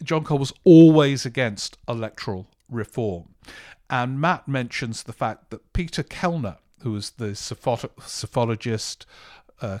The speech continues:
columnist, former political editor at the New Statesman, uh, he says that P R is proportionate in its allocation of seats, but grossly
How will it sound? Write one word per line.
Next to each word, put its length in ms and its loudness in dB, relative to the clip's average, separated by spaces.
columnist, 640 -4
former 320 -6
political 420 -6
editor 300 -4
at 120 -8
the 40 -8
New 220 -2
Statesman, 760 -6
uh, 280 0
he 540 -2
says 320 -4
that 220 -14
P 180 0
R 260 2
is 140 -6
proportionate 760 -4
in 120 -6
its 160 -8
allocation 580 -4
of 140 -8
seats, 440 -6
but 280 -12
grossly 720 0